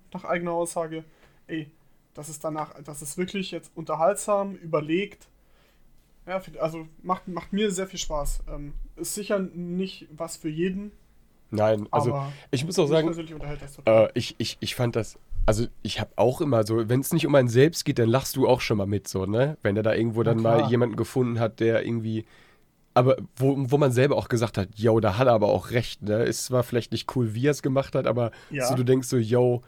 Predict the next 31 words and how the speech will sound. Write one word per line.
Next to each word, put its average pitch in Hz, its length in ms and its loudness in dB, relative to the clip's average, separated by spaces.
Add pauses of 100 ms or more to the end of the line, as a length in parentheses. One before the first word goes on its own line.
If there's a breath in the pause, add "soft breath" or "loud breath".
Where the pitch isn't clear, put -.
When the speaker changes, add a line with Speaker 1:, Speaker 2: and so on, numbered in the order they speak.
(340 soft breath)
Speaker 1:
Ja. 151 140 -6 (160)
Speaker 2:
da 123 340 6
gebe 120 260 2
ich, 123 60 -6
da 120 100 4
bin, 123 200 0
da 127 120 4
steh - 180 -2
ich 120 140 -2
voll 123 240 2
hinter 135 260 2
dir, 127 180 2
so, 123 180 0
da, 120 100 0
das, 117 380 -6 (160)
die, 123 160 -6
die 170 300 -10
Meinung 127 320 2
teile 113 320 2
ich, 92 140 -8
ne? 127 240 0 (320 soft breath)
Speaker 1:
Ja. 147 140 -4 (420 loud breath)
Speaker 2:
Ähm, 107 440 0 (920 soft breath)
es 123 220 -4
ist, - 280 -6
aber 139 140 2 (880)
es 131 140 -8
ist - 180 -4
schon 127 300 -4
krass, - 540 -6 (480)
was, - 500 -6